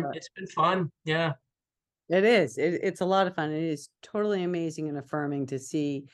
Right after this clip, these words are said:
Speaker 2: uh, children that you're able to impact and who go forward and impact so many more. It's a multiplier effect, right?
Speaker 1: Yes, it, yeah.
Speaker 2: Complete multiplier effect. Okay, so Jared, I would love for you also to share, what are, what are some other things?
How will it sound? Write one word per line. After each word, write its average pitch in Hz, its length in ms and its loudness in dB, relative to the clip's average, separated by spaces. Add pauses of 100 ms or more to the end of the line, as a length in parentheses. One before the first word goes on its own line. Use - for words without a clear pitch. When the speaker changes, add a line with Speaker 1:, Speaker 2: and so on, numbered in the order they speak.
(400)
Speaker 2:
uh, 143 320 0
children 175 400 -2
that - 80 -4
you're 147 160 -2
able 147 300 -4
to 147 500 0
impact 139 800 0
and 151 260 -4
who 196 200 2
go 208 260 6
forward 202 400 4
and 165 160 2
impact 185 400 -2
so 180 180 0
many 160 160 2
more. 160 200 0
It's 135 280 -6
a 226 40 -2
multiplier 160 680 -4
effect, - 500 -14
right? 156 160 4
Speaker 1:
Yes, - 220 2
it, 95 280 -4
yeah. 107 280 2
Speaker 2:
Complete 175 340 -4
multiplier 143 420 -4
effect. 127 300 -2 (240)
Okay, 226 280 2
so 226 140 -2
Jared, 214 300 4
I 226 140 2
would 233 160 2
love 180 240 -4
for 196 60 -10
you 175 160 -2
also 175 340 -2
to 160 120 -2
share, 156 540 0
what 214 220 -4
are, - 120 -6
what 269 160 -4
are 403 40 -6
some 254 240 -8 (120)
other 175 220 0
things? 120 260 -6